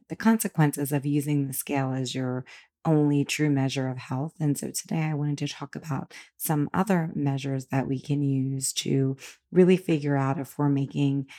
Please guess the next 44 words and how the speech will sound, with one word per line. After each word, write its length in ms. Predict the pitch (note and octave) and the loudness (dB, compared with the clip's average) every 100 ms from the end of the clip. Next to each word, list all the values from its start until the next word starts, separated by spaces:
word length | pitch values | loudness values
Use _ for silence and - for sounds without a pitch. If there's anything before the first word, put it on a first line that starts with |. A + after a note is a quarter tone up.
| - - | -16 -2
and 160 | C#3+ C#3 | 0 2
getting 300 | C#3 C#3+ C#3 | 2 2 2
where 140 | C#3 | 2
we 100 | C#3 | 2
want 300 | C#3 G3+ G#3 | 2 0 0
to 100 | - | -2
be 180 | - C#3 | -2 -2
in 140 | C3+ | -2
terms 420 | C3 C3+ C3+ C3+ - | -4 -4 -2 -4 -4
of 360 | C3 C3+ B2+ - | -2 -2 -4 -4
our 340 | B2+ B2+ C3 C#3 | -2 -2 -4 -4
health, 300 | C#3+ C3+ - | -4 -4 -6
self-care, 480 | - C#3 - - C3+ | -4 -4 -4 -6 -4
and 100 | C3 | -2
wellness 440 | B2+ B2+ B2+ A#2+ | -2 -2 -4 -8
goals. 500 | - - - - - - _ _ _ | -8 -8 -10 -14 -18 -20 _ _ _
Before 320 | F3 F3 G#3 G#3+ | -4 0 2 2
we 160 | F#3 | 2
start, 440 | C#3+ - D3+ C#3 - | -2 0 2 2 -2
I 60 | D3+ | -2
want 160 | E3+ | 0
to 60 | F#3 | 0
remind 440 | E3 E3+ G#3+ G#3+ | 0 2 2 2
you, 220 | D#3 C#3+ | 2 0
I 220 | - D3 D3+ | 0 -2 -2
have 280 | C#3+ C#3+ C#3+ | -2 -2 -2
a 160 | E3 D#3+ | -4 -4
freebie 720 | - A3 B3+ A3+ F3+ E3+ - | -2 -2 -2 0 0 0 0
over 220 | D#3 D3 | -2 -2
on 100 | D#3 | -2
my 140 | D#3 D3+ | -2 0
website, 640 | E3+ - - D3 C#3+ C#3+ _ - - _ _ | 0 -2 -6 -4 -2 -4 _ -20 -20 _ _
which 120 | - | -4
I 100 | F#3 | -4
think 240 | G3 A#3+ A#3 | -2 -2 0
is 140 | G#3 | -2
pretty 260 | - F3+ D#3+ | -4 -6 -4
awesome. 600 | D3 D#3 - D3 C3+ C#3 | 0 0 0 -6 -6 -6
It's 120 | C#3+ | -8
called 260 | - C#3+ C#3+ | -8 -6 -2
Meal 260 | D3 D3 | 0 -2
Planning 480 | - D#3 C#3+ C#3+ C#3+ | -6 -6 -6 -6 -8
Made 420 | C#3+ C#3+ C3+ C#3 - | -6 -4 -4 -6 -8
Easy, 600 | C#3+ D#3 G#3+ A#3 B3 | -4 -4 0 2 2